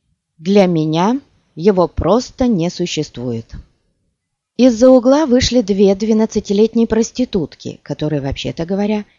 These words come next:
не были завсегдатаями этой улицы, и направились к недотёпе. Она тихонько свистнула. Малышня тут же разбежалась.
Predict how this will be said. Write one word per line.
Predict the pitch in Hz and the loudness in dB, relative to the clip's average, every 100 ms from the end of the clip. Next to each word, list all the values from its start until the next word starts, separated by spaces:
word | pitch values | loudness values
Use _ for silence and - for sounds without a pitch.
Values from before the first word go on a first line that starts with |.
| _ | _
не | 254 269 | -2 -2
были | 131 131 | -2 -6
завсегдатаями | 123 147 - 143 147 143 156 160 | -6 -8 -6 -6 -6 -4 -4 -4
этой | 160 190 | -2 -2
улицы, | 208 127 123 - 123 _ _ _ _ _ _ _ _ _ | -2 -6 -12 -20 -20 _ _ _ _ _ _ _ _ _
и | 240 | 2
направились | 226 214 220 294 311 294 - | 2 0 0 0 0 -2 -4
к | |
недотёпе. | 202 220 233 233 143 123 - 143 _ _ _ _ _ _ | -2 0 0 -2 -6 -10 -12 -20 _ _ _ _ _ _
Она | 214 269 | -4 -2
тихонько | 262 226 226 247 | -2 -2 -4 -6
свистнула. | - 143 117 - 135 135 - _ _ _ | -8 -12 -12 -12 -12 -12 -16 _ _ _
Малышня | 160 180 165 - 180 - | -2 -2 -2 -2 -6 -4
тут | - 254 | -4 -4
же | 196 214 | -2 -2
разбежалась. | 208 180 180 147 117 - - | -2 -4 -6 -6 -10 -14 -20